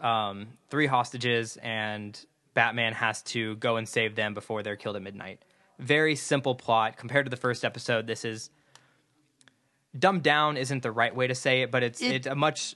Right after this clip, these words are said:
Speaker 1: simpler idea.
Speaker 2: It feels much more simplistic.
Speaker 1: Yeah.
Speaker 2: Yeah, they just kind of jump from little sequence, little sequence, and it's, it's not super intelligent. This, real quick, you, you said that it,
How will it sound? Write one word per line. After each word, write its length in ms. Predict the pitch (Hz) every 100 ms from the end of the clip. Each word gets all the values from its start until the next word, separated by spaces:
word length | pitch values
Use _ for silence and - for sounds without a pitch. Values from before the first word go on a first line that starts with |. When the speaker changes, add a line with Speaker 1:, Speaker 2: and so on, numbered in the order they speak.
| -
Speaker 1:
simpler 680 | - - 160 139 139 127 120
idea. 440 | 107 104 98 95 98
Speaker 2:
It 100 | 233
feels 300 | - 269 165
much 380 | 156 147 147 143
more 160 | 139
simplistic. 760 | 131 123 113 117 - - - -
Speaker 1:
Yeah. 240 | 135 101 - _ -
Speaker 2:
Yeah, 140 | 135
they 100 | 123
just 140 | 131
kind 120 | - 135
of 240 | 113 - - - 123 -
jump 300 | 180 175 -
from 480 | 147 135 127 123 107 110
little 220 | 127 127
sequence, 280 | 123 110 110
little 120 | 107
sequence, 420 | 107 101 98 95
and 80 | 101
it's, 180 | 98 -
it's 180 | 107 120
not 260 | 107 101 _ _ _
super 280 | - 113 101
intelligent. 420 | 98 104 98 -
This, 180 | 139 - -
real 160 | 151 165
quick, 200 | 156 123
you, 80 | 143
you 120 | 127
said 200 | 151 131
that 100 | 123
it, 260 | 117 -